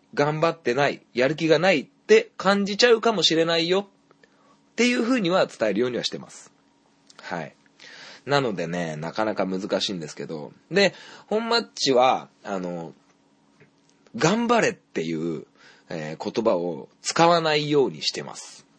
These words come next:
はい。あの、頑張ってないやつ絶対ないんで。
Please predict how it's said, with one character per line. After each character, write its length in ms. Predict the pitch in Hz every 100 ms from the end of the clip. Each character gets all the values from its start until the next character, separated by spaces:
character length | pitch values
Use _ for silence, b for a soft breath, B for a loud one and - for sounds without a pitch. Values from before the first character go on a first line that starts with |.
| _ _ _
は 160 | 98 78
い。 100 | - _ _ b b b b b -
あ 180 | 104
の、 340 | 98 92 87 90
頑 180 | 156 202
張 100 | 214
っ 40 |
て 80 | 143
な 80 | 117
い 40 |
や 80 | 98
つ 80 | 87
絶 140 | 90
対 140 | 117
な 80 | 113
い 80 | 95
ん 100 | 73
で。 260 | 67 -